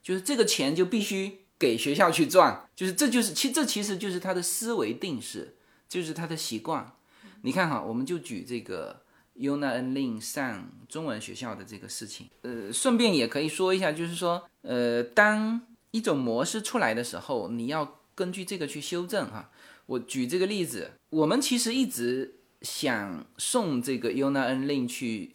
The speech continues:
最早想的是那种正正规规的中文学校，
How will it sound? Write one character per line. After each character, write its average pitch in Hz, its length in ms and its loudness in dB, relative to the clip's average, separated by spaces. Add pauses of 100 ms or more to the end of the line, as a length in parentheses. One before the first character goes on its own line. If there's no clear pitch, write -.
(120)
最 269 240 2
早 131 260 4
想 104 300 -2
的 113 100 -6
是 147 140 -6
那 143 140 -4
种 120 180 -4
正 233 220 -2
正 196 200 -2
规 196 200 -2
规 208 260 -2
的 - 200 -2 (140)
中 202 160 2
文 110 160 -2
学 78 140 -12
校， 98 260 -12